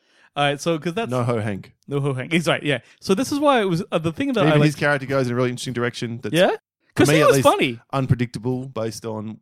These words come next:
Speaker 2: the first season. So get into it.
Speaker 1: Hmm.
Speaker 2: Is
Speaker 1: You
Speaker 2: what I
Speaker 1: know,
Speaker 2: would say.
Speaker 1: only, only a gu-, a, a director who's also a producer can do that thing where I'm gonna do something different with this episode. 'Cause usually a t-, a T V show has a house style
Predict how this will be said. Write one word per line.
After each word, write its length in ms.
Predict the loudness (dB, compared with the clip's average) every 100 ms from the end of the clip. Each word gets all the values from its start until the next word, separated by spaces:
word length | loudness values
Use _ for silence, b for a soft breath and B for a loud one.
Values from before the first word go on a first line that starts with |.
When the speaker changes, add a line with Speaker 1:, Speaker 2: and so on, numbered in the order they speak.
| -16
Speaker 2:
the 120 | -14
first 240 | -10 -10
season. 280 | -10 -12 -14
So 360 | -10 -6 -6 -6 -14 _
get 140 | -6 -6
into 180 | -6 -14
it. 60 | _ _ _
Speaker 1:
Hmm. 680 | -16 -14 -18 -10 -4 -2 -2
Speaker 2:
Is 100 | -4
Speaker 1:
You 60 | 0
Speaker 2:
what 40 |
I 20 |
Speaker 1:
know, 120 | 2
Speaker 2:
would 80 | 0
say. 60 | 0
Speaker 1:
only, 300 | 0 2 0 -2
only 340 | 0 0 -2 -4
a 80 | -4
gu-, 120 | -4
a, 220 | -6 -6 -4
a 40 |
director 320 | -2 -2 -2
who's 160 | -4 0
also 260 | -2 0 -2
a 80 |
producer 420 | -2 -4 -6 -6 -10
can 200 | -8 -8
do 120 | -8
that 140 | -10
thing 160 | -10 -8
where 120 | -8
I'm 60 | -6
gonna 120 | -4
do 80 | -4
something 240 | -4 -6
different 260 | -6 -8 -10
with 80 | -10
this 80 | -12
episode. 280 | -10 -12
'Cause 180 | -6 -2
usually 340 | 0 0 -2 -4
a 60 |
t-, 200 | -6 -10
a 60 | -10
T 140 | -8
V 120 | -6
show 160 | -6 -6
has 100 | -6
a 60 | -8
house 200 | -10 -8
style 340 | -8 -8 -12